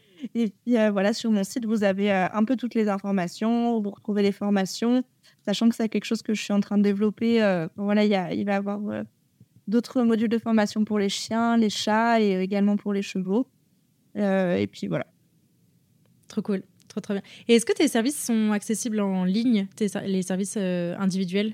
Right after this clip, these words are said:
Speaker 2: j'ai envie de dire ?
Speaker 1: Eh ben, vous pouvez les retrouver en ligne, oui. Euh, après, c'est, euh,
Speaker 2: Ouais.
Speaker 1: quelque chose, enfin, moi, j'aime bien, euh, quand même, euh, c'est, je suis pas trop du genre à faire des grands formulaires, et cetera. Euh, j'aime bien quand même ce contact. Donc, il y a des choses qui peuvent être faites en visio assez facilement, notamment, euh,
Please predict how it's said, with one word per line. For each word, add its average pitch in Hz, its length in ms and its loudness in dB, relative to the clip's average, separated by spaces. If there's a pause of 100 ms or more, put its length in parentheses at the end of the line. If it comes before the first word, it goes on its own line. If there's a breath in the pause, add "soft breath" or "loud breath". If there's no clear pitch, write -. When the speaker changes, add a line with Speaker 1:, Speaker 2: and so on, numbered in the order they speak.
(120)
Speaker 2:
j'ai - 100 -12
envie 185 80 -4
de 175 40 -6
dire ? 202 80 -10 (200 soft breath)
Speaker 1:
Eh 240 60 -2
ben, 233 140 6
vous 226 180 0
pouvez 226 180 -2
les 220 60 2
retrouver 262 320 -4
en 294 140 2
ligne, 294 200 2
oui. 302 260 0
Euh, - 40 -4 (260)
après, 262 280 -2
c'est, 233 320 0
euh, 214 60 4
Speaker 2:
Ouais. 208 60 2
Speaker 1:
quelque 220 140 -4
chose, 254 240 -2
enfin, 226 100 0
moi, 226 120 4
j'aime 233 180 2
bien, 233 340 2
euh, 226 80 0
quand 226 100 -2
même, 220 220 2
euh, 208 360 0 (560)
c'est, 220 160 0
je - 40 -4
suis - 120 -6
pas 233 120 2
trop 240 140 -8
du 240 140 0
genre 247 160 2
à 233 80 2
faire 208 160 0
des 214 80 2
grands 214 180 -2
formulaires, 220 540 2
et 214 100 0
cetera. 220 540 0
Euh, 208 40 0
j'aime 202 140 -2
bien 214 140 0
quand 226 80 -2
même 220 120 2
ce 220 120 -4
contact. 240 420 0
Donc, 214 180 2
il - 40 -4
y - 20 0
a 214 40 2
des 202 80 0
choses 269 180 -4
qui 262 120 -10
peuvent 214 180 0
être 208 120 -2
faites 233 140 -2
en 214 80 0
visio 208 320 0
assez 220 180 -2
facilement, 208 460 0
notamment, 208 500 2
euh, 190 80 -2